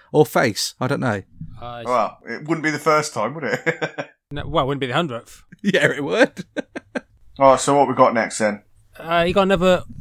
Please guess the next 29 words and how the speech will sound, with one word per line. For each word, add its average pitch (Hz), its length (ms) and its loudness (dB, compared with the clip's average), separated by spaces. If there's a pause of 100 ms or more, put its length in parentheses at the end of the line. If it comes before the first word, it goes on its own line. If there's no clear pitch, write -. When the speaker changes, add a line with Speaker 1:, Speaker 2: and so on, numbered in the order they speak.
Speaker 2:
Survivor 180 360 0
Series 170 320 -2 (140)
elimination 170 440 0
match 170 260 -2
with 151 100 -4
the 139 60 -2
women 156 280 6
this 123 160 0
time. 160 440 0 (260)
Uh, 143 300 0
Raw 180 400 2
has 147 260 2
Nia 156 260 6
Jax, - 580 0 (260)
Shayna 165 280 0
Baszler, 165 680 4
Lana, 160 580 4 (580)
Lacey 190 380 4
Evans, 165 360 0
and 147 180 -2
Peyton 143 300 4
Royce. 156 580 2 (800)
SmackDown 190 480 4
so 202 300 6
far 139 280 4
has, 135 600 4 (180)
uh, 131 500 -4 (280)
Bianca 175 380 2
Belair 143 560 4